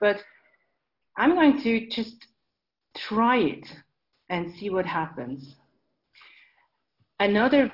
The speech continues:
great thing is using your feelings.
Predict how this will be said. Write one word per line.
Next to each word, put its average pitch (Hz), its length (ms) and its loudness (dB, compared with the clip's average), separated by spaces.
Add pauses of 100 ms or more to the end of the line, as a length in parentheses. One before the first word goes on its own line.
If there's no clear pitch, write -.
(100)
great 180 460 -2
thing 175 280 -2
is 175 460 -6 (880)
using 247 400 2
your 180 160 -2
feelings. 196 680 -4